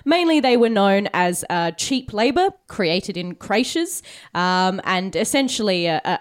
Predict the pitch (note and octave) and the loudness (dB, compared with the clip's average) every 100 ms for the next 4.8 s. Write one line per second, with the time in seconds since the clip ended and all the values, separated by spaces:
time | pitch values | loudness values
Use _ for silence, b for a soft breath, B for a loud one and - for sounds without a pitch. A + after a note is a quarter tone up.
0 | F3 F3+ G3 F3 E3+ D#3+ D#3 - - D#3 | -2 -2 -2 -2 0 -2 -4 -6 -4 -2
1 | D3 G2 A#3 F#3 - E3+ D#3 C#3+ D3 B | -2 -4 0 0 -2 -6 -4 -4 -6 B
2 | B B - D3+ D3 D#3 E3+ - D#3 D3+ | B B -8 -6 -6 -6 -8 -6 -4 -2
3 | D3 D#3 F3+ - E3+ D#3+ D#3 D#3+ E3 C#4 | -2 -4 -6 -6 -4 -4 -4 -2 0 0
4 | - D4 C4+ C4 C4+ C4 C4 | 0 0 2 2 2 0 0